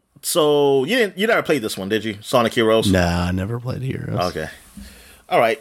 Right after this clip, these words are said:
Speaker 1: So what else we got here? We got Max Payne was released on Game Boy Advance, um,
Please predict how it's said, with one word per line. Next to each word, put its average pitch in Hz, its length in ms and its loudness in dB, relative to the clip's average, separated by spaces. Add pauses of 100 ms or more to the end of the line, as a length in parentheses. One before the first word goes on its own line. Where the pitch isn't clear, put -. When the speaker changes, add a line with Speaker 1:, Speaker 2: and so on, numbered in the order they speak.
(100)
Speaker 1:
So 190 640 2 (240)
what 170 140 -2
else 185 320 2
we 147 40 0
got 123 160 4
here? 135 80 2
We 180 60 2
got 214 240 0
Max 311 320 0
Payne 208 440 2
was 156 200 0
released 151 440 0
on 131 140 0
Game 135 260 2
Boy 147 200 4
Advance, 113 640 -2 (720)
um, 104 720 2